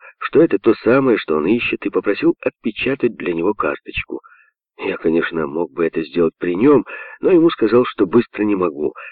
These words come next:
Мне надо было время, чтобы предупредить вас. «И это вы хорошо», снова вставил Штекер. Фотограф удивленно взглянул на инспектора,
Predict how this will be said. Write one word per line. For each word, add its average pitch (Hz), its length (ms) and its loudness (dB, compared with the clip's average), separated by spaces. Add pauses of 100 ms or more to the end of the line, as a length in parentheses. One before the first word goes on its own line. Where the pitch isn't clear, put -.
(220)
Мне 107 280 4
надо 95 220 2
было 92 180 2
время, 90 300 2
чтобы 78 280 -6
предупредить - 680 -12
вас. 65 160 -8 (1080)
«И - 80 2
это 71 260 -4
вы 82 100 -4
хорошо», 76 480 -4
снова 78 380 -4
вставил 73 380 -4
Штекер. - 480 -8 (560)
Фотограф 80 520 -2
удивленно 82 460 -2
взглянул 85 540 -2
на 78 160 -2
инспектора, 78 640 -4